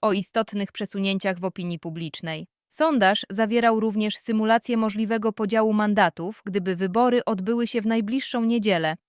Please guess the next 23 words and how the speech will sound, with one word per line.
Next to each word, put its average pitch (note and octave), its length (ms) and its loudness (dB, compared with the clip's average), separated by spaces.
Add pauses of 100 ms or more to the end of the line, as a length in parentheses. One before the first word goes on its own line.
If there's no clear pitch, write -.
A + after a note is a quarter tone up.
(140)
Analiza G3 480 0
pokazuje, G3 600 0
że F3+ 180 -2
obecny G#3+ 460 -2
układ G#3+ 320 -2
preferencji G3 600 -2
wyborców G3 580 -2 (160)
tworzyłby C4+ 480 2
znacznie A3 440 -4
bardziej A3+ 400 2
złożony G3+ 440 0
krajobraz G3 520 0
polityczny, F#3+ 600 -4
w - 60 -12
którym G3+ 300 -4
tworzenie G#3 500 -2
stabilnej G#3 640 0
większości G#3 560 -6
wymagałoby G3 640 2
nowych A#3 380 0
koalicji F#3+ 600 0
i G#3+ 80 -4
porozumień. F3+ 600 -4